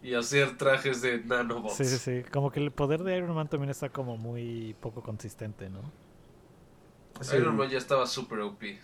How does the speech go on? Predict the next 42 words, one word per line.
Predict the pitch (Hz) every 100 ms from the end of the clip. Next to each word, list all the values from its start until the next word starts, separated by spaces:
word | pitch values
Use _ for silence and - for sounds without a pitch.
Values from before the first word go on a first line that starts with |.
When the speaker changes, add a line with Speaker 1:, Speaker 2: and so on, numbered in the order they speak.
| -
Speaker 1:
también. | 104 101
Speaker 2:
Sí, | 139 131
o |
sea, | 123 139
también | 135 143
está | 143 139
muy | 131 123
Speaker 3:
Eh, |
Speaker 2:
O | 120
P |
Speaker 3:
sí. | -
Speaker 1:
O | 127
sea, | 139
Speaker 2:
con, | -
Speaker 1:
podía | 147 170
Speaker 2:
con | 185
sus | 170
Speaker 1:
hacer | 180
lo | 180 117 143 135
que | 113
Speaker 2:
invenciones. | 123 113
Speaker 1:
fuera | 143 147 147
al | 117
momento. | 107 113 127 117 - - - - - - -
Speaker 3:
Sí, | - 175 170
pero | 185 196
no | 226
es, | 220
no | 233
es, | 220 -
no | 214
es, | 214 - -
sí, | - 208 180
sí, | - 185
como | 165 143
que |
lo | 143
estaban | 185 185
convirtiendo | 175 127 131 139 131
en | 127
Linterna | 131 131 120
Verde, | 117 113 101